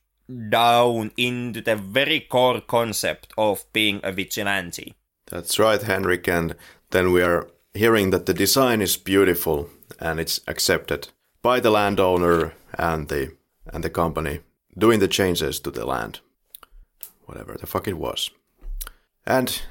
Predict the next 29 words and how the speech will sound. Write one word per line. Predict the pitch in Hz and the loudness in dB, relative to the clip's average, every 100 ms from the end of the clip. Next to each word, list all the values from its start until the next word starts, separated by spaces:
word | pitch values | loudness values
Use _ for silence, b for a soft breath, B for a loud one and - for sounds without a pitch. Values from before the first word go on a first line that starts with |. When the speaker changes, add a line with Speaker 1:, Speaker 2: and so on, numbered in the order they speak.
| B | B
Speaker 2:
nobody | 92 98 101 113 101 | 0 2 4 2 2
really | - 101 131 131 107 | -2 0 2 4 4
is | 107 - | 2 2
interested | 110 101 95 - 92 | 0 0 -2 2 0
about | 85 71 - | 2 0 2
that, | 120 139 139 - B B - | 2 2 -2 -14 B B -2
but | 92 90 - | 0 0 0
we | 90 | 0
spend | - - 90 - | 2 0 -2 0
time | 110 110 104 | 0 2 4
on | 98 | 4
it, | 95 92 - - | 2 0 -6 -8
and | 92 | -4
then | 90 92 | 0 2
we | 92 | 2
get | 85 80 - | 2 -2 -4
to | 82 | -2
the | 80 | -2
assault | 76 - 71 71 | 0 -2 -2 -4
number | 69 71 | -8 -8
four. | - 95 69 57 - - _ - B B B B B B _ - | -4 0 0 -2 -10 -20 _ -20 B B B B B B _ -14
Speaker 1:
Ah, | 156 143 156 131 | -2 2 4 4
yeah. | 131 139 135 139 147 131 135 131 123 113 - _ | 2 -2 -6 0 4 6 6 6 4 2 -12 _
Yeah, | 147 143 135 | 0 4 4
my, | 135 170 214 | 4 4 4
my | 196 233 | 4 2
take | 285 269 214 | 4 0 4
was | 190 185 175 - - | 4 6 4 2 -4
w-, | 156 147 107 147 | -6 -8 -6 -8